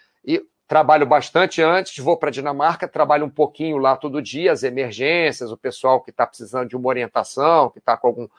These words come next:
problema maior, e, é, fico lá na Dinamarca uma semana, participo do evento e volto pra minha casa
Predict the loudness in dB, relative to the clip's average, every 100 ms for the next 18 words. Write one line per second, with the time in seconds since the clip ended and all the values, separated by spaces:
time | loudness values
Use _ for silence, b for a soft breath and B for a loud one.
0 | b b 0 0 2 0 0 2 2 6
1 | 6 4 -4 b b b -4 -2 0 -2
2 | _ _ _ -8 -4 0 2 0 -2 -4
3 | -4 -8 -10 _ _ _ 2 2 4 4
4 | 2 -2 0 4 4 4 4 4 4 4
5 | -2 0 0 4 4 4 2 0 -2 -4
6 | -4 -8 0 2 4 4 2 2 0 -4
7 | 4 4 4 0 0 0 0 0 2 4
8 | 4 0 -6